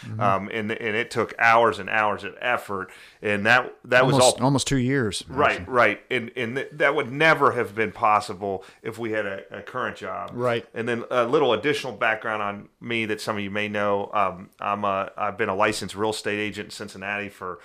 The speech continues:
Speaker 2: fifteen plus years, um, hundreds of transactions, millions of dollars in volume, um, and I'm, I'm able to do that congruently with my aviation career very easily.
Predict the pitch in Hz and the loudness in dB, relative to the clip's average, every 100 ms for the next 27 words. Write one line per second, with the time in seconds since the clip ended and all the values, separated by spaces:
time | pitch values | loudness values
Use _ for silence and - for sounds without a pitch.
0 | - - - - - _ - 143 - 131 | -20 -20 -20 -20 -20 _ 0 0 0 -4
1 | 117 113 117 - 110 117 113 110 - - | -2 2 2 2 -2 0 0 0 -4 -8
2 | - 92 90 87 95 - 131 131 120 104 | -4 -2 -4 -8 -18 -4 -2 0 -2 -4
3 | - 120 101 104 107 107 - 107 98 - | -4 -2 0 4 4 4 0 -6 -6 -10
4 | 101 104 127 127 113 95 101 104 104 87 | -8 -2 0 0 -2 -4 -2 2 0 -2
5 | 87 104 101 104 101 98 - - _ - | -6 -2 -2 -2 -4 -10 -16 -20 _ -4
6 | 98 92 90 87 87 - 101 95 95 107 | -2 0 -2 -6 -16 -6 -4 -2 -2 0
7 | 104 98 - 104 110 117 110 - 87 113 | 0 -2 -2 0 0 0 -2 -4 -6 -4
8 | 110 101 95 - _ - 92 120 196 156 | 2 2 0 -6 _ -10 0 4 6 4
9 | 104 98 98 107 135 - 104 98 92 110 | 0 -4 -4 0 0 0 2 2 0 -4
10 | 104 110 123 127 - 95 92 90 127 120 | -2 -4 -6 -10 -12 -10 -10 2 4 4
11 | 110 131 101 90 82 | -2 -8 -8 -14 -16